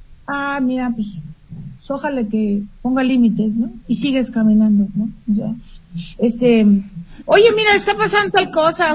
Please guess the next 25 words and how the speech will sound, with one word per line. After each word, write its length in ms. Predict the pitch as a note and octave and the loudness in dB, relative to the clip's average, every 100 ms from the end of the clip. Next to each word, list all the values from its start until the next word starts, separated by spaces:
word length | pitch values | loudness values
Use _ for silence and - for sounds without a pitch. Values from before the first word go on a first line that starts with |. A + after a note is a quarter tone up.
| - | -2
Oye, 180 | F4+ F#4+ | 2 2
mira, 240 | F#4+ F#4 | 2 0
la 160 | F4 D#4 | 0 0
sociedad, 460 | D4+ D4 C#4+ D4 D#4 | -2 -6 -4 -2 0
oye, 200 | E4+ E4+ | -2 -2
se 180 | - A#3+ | -2 -2
cayó 400 | D4 D4+ D#4 E4 | 0 2 2 2
esa 240 | F#4 F#4 | 2 -2
señora. 400 | E4+ D#4+ D#4+ D#4 | -4 -4 -4 -4
Ah, 280 | C#4 D4 E4 D4 | -4 -6 -6 -8
pues, 280 | C4+ B3 A#3 | -10 -10 -10
ojalá 320 | - C4 D4+ C4+ | -10 -8 -6 -8
que 80 | |
se 140 | - A3+ | -4 -2
levante", 500 | G#3+ A3+ B3 A3 G3+ | 0 0 0 -2 -2
¿no? 220 | A#3 C4 - | -4 -4 -6
O 60 | A3 | -6
sea, 220 | A3+ A3 - - - - - - - | -4 -6 -8 -20 -20 -20 -20 -20 -10
entonces, 320 | D#4+ F4+ F4 | -4 -2 -2
te-, 320 | - E3+ - B3+ | -6 -14 -10 -4
tenemos 340 | E4+ F#4+ G#4+ | -2 -2 0
ahorita 440 | A4 G4 F4+ F4 - | 0 2 0 -2 -4
dos, 640 | A#3+ D4+ D4 D4+ - - - - | 0 2 2 0 -8 -14 -16 -8
así 320 | A3 A3+ C4+ | -6 -6 -6
como, 520 | C#4+ C4 B3 G#3 F3+ | -4 -2 0 0 -2